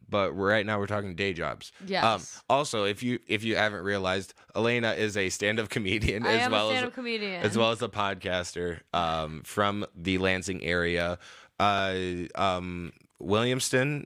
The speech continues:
Speaker 2: Yeah, I grew up in
Speaker 1: originally?
Speaker 2: Williamston, which is just a small town thirty minutes east of, east of Lansing.
Speaker 1: Right.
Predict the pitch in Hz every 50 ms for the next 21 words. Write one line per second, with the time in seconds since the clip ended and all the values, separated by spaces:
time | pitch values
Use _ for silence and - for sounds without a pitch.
0 | - _ 226 226 233 214 180 180 190 202 208 247 233 233 233 - 294 269 254 254
1 | 254 247 233 220 202 196 202 - - - 175 160 160 165 180 185 185 - 185 180
2 | 160 - - 180 - - 180 - - - 170 165 165 165 - 165 165 160 165 160
3 | - 165 156 156 160 160 156 151 151 - - - 156 156 151 - - 147 147 -
4 | - - _ _ - 214 226 220 - - 208 175 175 175 170 170 170 170 - -
5 | 139 139 151 156 139 131 107 80 69